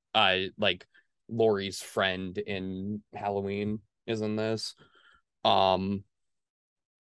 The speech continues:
there's probably some others that I just don't immediately recognize, but, um,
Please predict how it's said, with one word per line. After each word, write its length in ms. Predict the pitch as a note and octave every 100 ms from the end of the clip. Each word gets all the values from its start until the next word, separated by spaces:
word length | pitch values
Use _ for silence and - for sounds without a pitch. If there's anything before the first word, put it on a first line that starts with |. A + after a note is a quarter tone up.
| _ _ _ -
there's 200 | F3 E3
probably 280 | F3 A#2 G2
some 180 | G#2
others 260 | F#2+ F#2+ G2
that 140 | G2+
I 80 | F#2+
just 200 | G2+ F#2
don't 200 | G2 F#2+
immediately 420 | F#2+ F#2+ F#2 F#2+
recognize, 560 | G2+ G2 A2 G2+ G2+ G#2
but, 240 | - G2+ - _ _ _ _ -
um, 460 | G#2 F#2+ F#2 G2